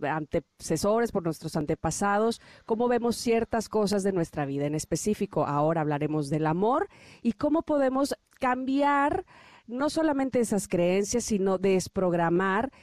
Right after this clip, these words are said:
esos hábitos que tienen que ver con nuestras relaciones amorosas. ¿Estoy correcto? ¿Cómo estás, Ricardo? Bienvenido y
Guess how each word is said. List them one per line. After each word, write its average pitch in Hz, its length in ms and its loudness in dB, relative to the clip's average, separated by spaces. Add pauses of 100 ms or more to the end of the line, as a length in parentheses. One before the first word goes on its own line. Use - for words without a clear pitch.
(140)
esos 214 400 0
hábitos 262 640 0
que 196 100 -2
tienen 202 320 2
que 190 160 0
ver 196 340 2 (300)
con 208 400 0
nuestras 202 320 0
relaciones 185 540 0
amorosas. 156 520 0
¿Estoy 247 280 0
correcto? 277 460 -2
¿Cómo 320 200 0
estás, 330 260 -2
Ricardo? 202 380 0
Bienvenido 202 420 0
y 294 80 0